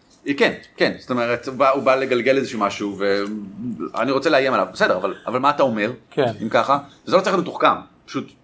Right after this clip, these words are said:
Speaker 1: אני פשוט רוצה שהוא יגיד לי את זה.
Speaker 2: אנחנו
Speaker 1: אה, ובעניין של דברים של העולם, דרך אגב, זה פועל יותר טוב במערכה שלי כמובן, כי שם השחקנים כבר מכירים את העולם היטב,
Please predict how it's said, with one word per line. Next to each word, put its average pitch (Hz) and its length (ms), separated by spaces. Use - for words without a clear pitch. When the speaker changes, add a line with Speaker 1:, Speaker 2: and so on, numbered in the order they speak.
Speaker 1:
אני 110 100
פשוט - 200
רוצה 110 120
שהוא 117 140
יגיד 92 200
לי 78 120
את 71 60
זה. 73 100
Speaker 2:
אנחנו 127 180
Speaker 1:
אה, 120 320
ובעניין 123 460
של 131 160
דברים 123 240
של 135 120
העולם, 131 320
דרך 98 240
אגב, 95 260
זה 113 160
פועל 139 140
יותר 135 180
טוב 113 180
במערכה 101 500
שלי 101 200
כמובן, 90 380
כי - 120
שם 113 160
השחקנים 110 360
כבר 113 100
מכירים 104 280
את 92 60
העולם 95 180
היטב, 123 380